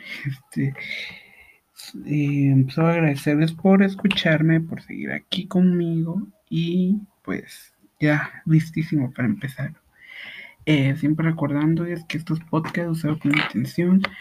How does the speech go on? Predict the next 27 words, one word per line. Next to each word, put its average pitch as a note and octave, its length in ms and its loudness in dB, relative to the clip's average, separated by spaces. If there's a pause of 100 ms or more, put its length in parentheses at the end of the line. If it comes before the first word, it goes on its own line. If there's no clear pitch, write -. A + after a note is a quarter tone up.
(240)
de G3+ 80 6
que G3+ 160 2
puedan C#3+ 260 0
conocer C#3+ 320 0
un D#3 80 0
poquito - 320 -2
más D#3+ 200 6
de D#3+ 100 2
la D#3+ 140 2
clase, F#3 600 -4 (640)
de D3 320 4
la C3+ 140 2
carrera D3+ 580 2
y G3 220 6
animarse D3 1000 2
a C3+ 280 -6
entrar. C#3 440 -4 (100)
Como C3 220 0
he, A#2+ 60 -2 (200)
he C3 260 0
dicho C#3 260 -2
siempre, F#3 340 0
es F#3+ 100 -2
una D#3+ 160 -4
carrera C#3 400 -8
súper F#3+ 480 -4
bonita E3+ 720 -6